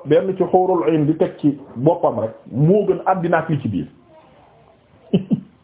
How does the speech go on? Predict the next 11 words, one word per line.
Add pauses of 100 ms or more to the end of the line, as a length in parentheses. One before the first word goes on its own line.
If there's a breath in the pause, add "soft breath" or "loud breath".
(760 soft breath)
Kon (120)
ñun
vraiment
àddina
bi
dañuy
font
quoi. (1200)
Mooy
kon
zaxaarifu